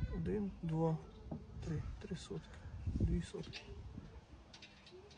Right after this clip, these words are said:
Що сказати,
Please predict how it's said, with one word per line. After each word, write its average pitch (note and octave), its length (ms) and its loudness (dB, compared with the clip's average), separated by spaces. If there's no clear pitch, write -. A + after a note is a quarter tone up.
Що F#3+ 100 -2
сказати, G#3+ 600 2